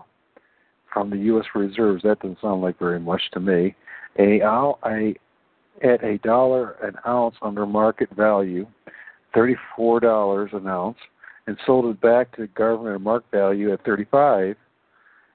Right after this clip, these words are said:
um, an ounce. United Nations World Magazine, December nineteen fifty-two, with five thousand five hundred plus schools, colleges, and universities, Clinton was educated in Jesuit Georgetown University,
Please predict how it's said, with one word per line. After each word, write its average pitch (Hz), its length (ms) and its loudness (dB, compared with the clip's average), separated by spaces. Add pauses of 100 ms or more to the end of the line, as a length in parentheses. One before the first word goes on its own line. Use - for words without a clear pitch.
(380)
um, 101 680 -2 (960)
an 104 120 0
ounce. 98 400 2
United 120 440 2
Nations 117 600 -8
World 113 260 -6
Magazine, 110 480 -2
December 107 460 0
nineteen 107 340 -4
fifty-two, 110 680 -2
with 98 200 2 (580)
five 117 220 0
thousand 110 380 -2
five 117 220 0
hundred 113 380 -2 (100)
plus 117 220 0 (140)
schools, 117 440 -6 (100)
colleges, 110 560 2
and 104 80 -14
universities, 110 720 -4
Clinton 110 400 -8
was 101 220 0
educated 107 560 -2
in 98 100 -6
Jesuit 104 380 0
Georgetown 101 420 -2
University, 101 680 -2